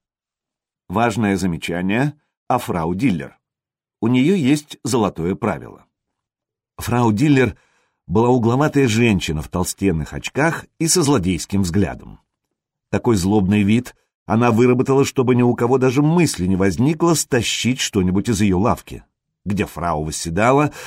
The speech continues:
со своей солдатской выправкой и леденящим голосом, и даже изо рта у нее пахло Хайль Гитлером. Сама лавка была белая, холодная и совершенно бескровная. Прижавшийся к ней сбоку домишко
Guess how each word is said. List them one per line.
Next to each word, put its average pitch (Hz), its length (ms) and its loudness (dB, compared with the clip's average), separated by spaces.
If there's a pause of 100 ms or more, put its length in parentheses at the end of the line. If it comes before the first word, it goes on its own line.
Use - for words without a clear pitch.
(120)
со 143 160 0
своей 104 340 0
солдатской 87 580 -2
выправкой 147 520 0
и 147 220 0
леденящим 131 640 0
голосом, 80 720 0 (440)
и 107 80 -2
даже 92 340 2
изо 85 200 -4
рта 156 240 -2
у 151 60 2
нее 82 220 0
пахло 98 480 -2 (300)
Хайль 101 260 0
Гитлером. 78 600 -6 (960)
Сама 165 320 0
лавка 151 320 0
была 139 240 2
белая, 107 500 4
холодная 98 720 0 (220)
и - 80 -4
совершенно 117 540 0
бескровная. 101 800 -4 (800)
Прижавшийся 123 680 0
к - 80 -14
ней 117 160 2
сбоку 95 360 0
домишко 127 600 0